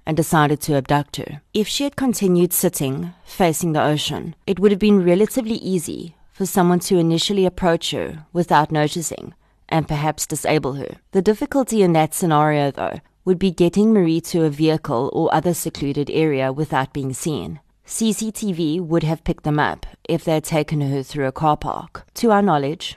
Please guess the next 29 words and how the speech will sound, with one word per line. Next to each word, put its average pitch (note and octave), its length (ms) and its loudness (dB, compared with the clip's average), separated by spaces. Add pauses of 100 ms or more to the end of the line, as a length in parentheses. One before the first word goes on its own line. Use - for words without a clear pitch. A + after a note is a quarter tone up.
Marie F#3 340 4
never G3 280 4
re-entered F3 640 0
the C#3+ 80 -4
car B2 240 -2
park C3 280 -6
area. G2 480 -4 (120)
That E3 260 0
means E3+ 300 2
that D#3+ 160 0
her D#3 160 0
alleged D3+ 420 0
abductor C#3+ 640 -4 (220)
would E3 100 0
have D#3+ 100 2
had D3+ 220 0
to - 180 -10
either F3 200 -2
carry D#3 380 -2
her D3+ 320 -2
or E3+ 220 0
force G3+ 360 -4
her D3 100 -4
to C#3+ 120 -10
walk, - 560 -2 (140)
if D3 120 -6
she - 140 -6
was C#3+ 160 -6
conscious, - 680 -4